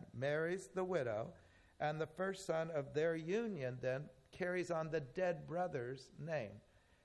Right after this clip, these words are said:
and becomes the dead brother's lineage. Now, scholars talk about how that, uh, was implied in Genesis, taught in Deuteronomy. In the book of Ruth, it's kind of obeyed, but not really,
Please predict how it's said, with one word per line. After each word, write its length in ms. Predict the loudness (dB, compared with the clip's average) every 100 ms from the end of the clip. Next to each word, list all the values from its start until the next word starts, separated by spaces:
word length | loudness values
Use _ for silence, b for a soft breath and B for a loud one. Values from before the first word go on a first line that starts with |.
| -4
and 160 | -2 0
becomes 540 | -2 0 -2 -2 -4
the 120 | -6
dead 320 | 0 0 0
brother's 500 | 2 0 0 -4 -8 -14 -6
lineage. 600 | -2 -2 -2 -6 -8 -8 -8 B B B B B B
Now, 140 | 0
scholars 480 | 0 0 0 0 -4
talk 280 | 0 0 0
about 360 | 0 0 0 -4
how 420 | -2 0 2 2 2
that, 360 | 2 0 -4 -6
uh, 240 | -2 0 -2 -6
was 240 | 0 0 0
implied 520 | -4 0 2 2 0
in 100 | 0
Genesis, 540 | 0 2 0 0 -4 -6
taught 320 | -4 -2 0
in 80 | -2
Deuteronomy. 720 | 0 2 2 2 0 0 0 0 B B B
In 100 | -2
the 80 | 0
book 220 | 0 2
of 160 | 0 2
Ruth, 360 | 2 4 2 0
it's 340 | -4 -4 -10
kind 580 | -14 -6 -2 0 0 0
of 160 | 0 -2 -10 -2 2
obeyed, 440 | 2 2 0 0
but 200 | -2 -2
not 280 | -2 -2 -2
really, 400 | 0 2 0